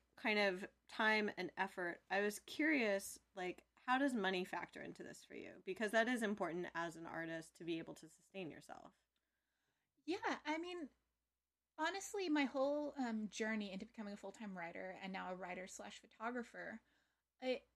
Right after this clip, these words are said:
Speaker 2: money has been a concern. Um, I will say in the, in full transparency, I have taken on side jobs when I need to. And in a way that is very,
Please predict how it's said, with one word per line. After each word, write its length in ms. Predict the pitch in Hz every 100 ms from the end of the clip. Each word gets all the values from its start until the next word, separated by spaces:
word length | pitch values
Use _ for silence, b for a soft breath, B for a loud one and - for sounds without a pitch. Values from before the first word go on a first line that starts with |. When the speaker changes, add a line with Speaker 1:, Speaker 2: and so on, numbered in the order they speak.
| _
Speaker 2:
money 340 | 233 233 262 302
has 240 | - 196
been 140 | - 226
a 40 |
concern. 540 | - 220 - 180 208 339 381 _ _ _ _
Um, 520 | 233 214 208 214 247 285 _ _ _ 233
I 120 | 233
will 180 | 240 247
say 240 | 247 220
in 160 | 214 214
the, 120 | 202 _ 214
in 180 | 202 208
full 140 | 214
transparency, 600 | - 202 - 190 196 208
I 40 | 196 202
have 120 | -
taken 280 | 180 175 196
on 280 | 185 185 185 175
side 180 | 185
jobs 400 | 185 202 214 214 -
when 120 | 190
I 100 | 202
need 200 | 180 185
to. 300 | - 214 269 - _ _ _ _ _ _ _ 247
And 200 | 254 254
in 120 | 269
a 60 | 277
way 200 | 277 277
that 240 | 226 226
is 180 | 233 220
very, 800 | 208 190 220 233 240 233 220